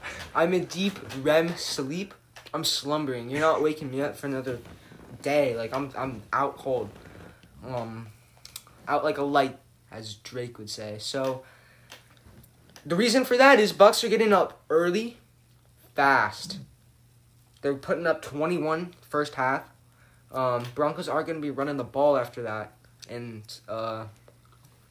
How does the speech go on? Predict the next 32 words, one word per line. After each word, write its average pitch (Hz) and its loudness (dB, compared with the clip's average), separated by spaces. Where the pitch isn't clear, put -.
Melvin 127 -4
Gordon's 123 -6
just 110 -12
not 117 -6
gonna 120 -12
get 117 -8
a - -10
bunch 110 -12
of 113 -12
touches - -10
when 117 -10
they're 110 -10
down 117 -6
big. 110 -6
Um, 110 -8
their 120 -6
Broncos 127 -4
are 127 -8
playing 123 -8
with 120 -10
their 120 -8
rookie. 120 -10
I 131 -8
mean, 160 -6
not 156 -6
a 117 -8
rookie 110 -12
quarterback. 107 -8
My 113 -10
bad. 104 -8
A 107 -8
backup 120 -4